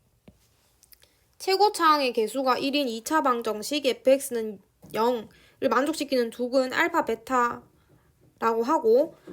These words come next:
알파 플러스 베타는 육이고, 이 차 함수 Y는 에프엑스의 그래프의 꼭지점이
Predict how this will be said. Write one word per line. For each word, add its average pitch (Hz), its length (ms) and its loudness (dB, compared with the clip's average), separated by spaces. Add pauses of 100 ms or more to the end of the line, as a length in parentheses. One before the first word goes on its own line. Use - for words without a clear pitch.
(340)
알파 370 280 4
플러스 302 300 4
베타는 254 640 2
육이고, 226 560 2
이 247 180 -4
차 359 160 -2
함수 320 460 -2
Y는 240 420 2
에프엑스의 240 640 2
그래프의 254 640 0
꼭지점이 240 760 -4